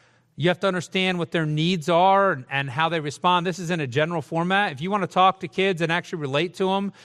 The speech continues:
and them not say, "Oh no, there's that guy again," um, then you've gotta understand who they are and, and where they are in life and how you can connect with them. And then if you're teaching a class, and, and, and let's be specific, if you're trying to talk and build a relationship with somebody in church,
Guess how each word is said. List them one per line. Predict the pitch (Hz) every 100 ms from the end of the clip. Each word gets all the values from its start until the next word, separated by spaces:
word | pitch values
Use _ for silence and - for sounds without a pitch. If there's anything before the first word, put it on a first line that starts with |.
| _
and | 135 151
them | 160 175
not | 160 139
say, | 170 156
"Oh | 160
no, | 160 147
there's | 151 147
that | 151 156
guy | 127 123
again," | 120 120 120 139 139 - - -
um, | 143 135 127 131
then | 139 156
you've | 170 185
gotta | 214 190
understand | 185 180 143 202 190
who | 180 202
they | 190
are | 185 214 135
and, | 110 127
and | 143 131
where | 165
they | 175 170
are | 180 180
in | 156
life | 156 175 - - - _ _ _ -
and | 135
how | 156 175
you | 180 185
can | 175
connect | 147 170 165 165 -
with | 131 -
them. | 107 104 - - _
And | 147
then | 180
if | 180
you're | 175
teaching | - 226 - 196
a | 160
class, | - 180 190 202 185 -
and, | 147
and, | 147 143 139
and | 143
let's | 151 -
be | 180
specific, | - 156 180 185 180
if | 143
you're | 147
trying | 175 175
to |
talk | 147 170 175 -
and | 139 117
build | 156
a | 175
relationship | 147 170 - 180
with | 160
somebody | - 175 165
in | 135
church, | - 180 175